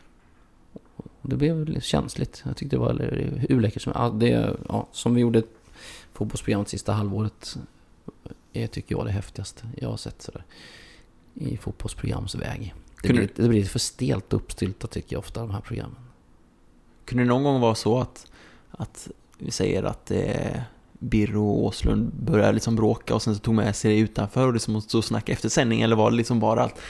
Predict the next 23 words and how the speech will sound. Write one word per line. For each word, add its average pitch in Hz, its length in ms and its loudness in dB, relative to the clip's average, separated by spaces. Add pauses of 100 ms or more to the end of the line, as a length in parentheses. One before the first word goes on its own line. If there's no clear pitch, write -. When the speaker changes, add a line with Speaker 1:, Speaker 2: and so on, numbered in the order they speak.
(160)
Speaker 2:
ja, - 80 -4
men 110 80 2
det 107 60 4
här 104 100 6
hör 107 120 0
till - 120 -8
sändningen - 480 -4
till, - 280 -6 (140)
och - 140 -8
sen 110 100 -4
så - 120 -4
där - 280 -4
släpper - 340 -8
man 123 80 -4
det? 120 100 -4 (680)
Speaker 1:
Nej, 117 220 8
vi, 123 160 10
det, 101 160 6
det, 107 440 8
det 110 160 4
var 107 140 8
så, 101 460 2 (320)
eh, - 120 -4